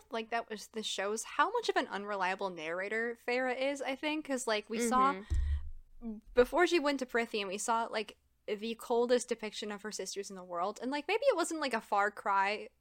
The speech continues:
Speaker 1: like, short of what it actually was, but, like, now that she's, like, she's in love, she feels happier, she's felt comfortable,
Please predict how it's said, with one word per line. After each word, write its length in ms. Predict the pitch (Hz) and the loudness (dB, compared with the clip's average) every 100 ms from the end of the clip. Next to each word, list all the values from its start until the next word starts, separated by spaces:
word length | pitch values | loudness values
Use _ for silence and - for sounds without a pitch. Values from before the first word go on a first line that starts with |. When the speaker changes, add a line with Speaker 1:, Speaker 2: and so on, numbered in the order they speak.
| _ | _
Speaker 1:
like, 220 | 214 185 | -8 -8
short 340 | - - 185 185 | -10 -4 -2 -2
of 100 | 208 | 0
what 120 | 208 | 0
it 100 | 175 | 0
actually 320 | 170 180 202 | 0 -2 -8
was, 340 | 180 - 208 220 | -8 -4 -4 -2
but, 160 | 226 | -2
like, 180 | 202 202 | 0 -2
now 340 | 208 202 247 | 0 4 4
that 180 | 269 247 | 2 -4
she's, 340 | - 233 220 - | -4 -4 -4 -6
like, 200 | 196 - _ | -6 -8 _
she's 280 | - 277 285 | -8 -4 -2
in 200 | 311 294 | -2 4
love, 240 | 302 220 | 4 4
she 160 | - 214 | 0 -8
feels 300 | 226 208 - | -4 -4 2
happier, 420 | 220 220 190 175 | 2 2 0 -2
she's 240 | - 196 - | -4 -12 -8
felt 240 | - - | -8 -8
comfortable, 680 | - 277 - 202 180 175 | -8 -6 -4 -4 -2 -4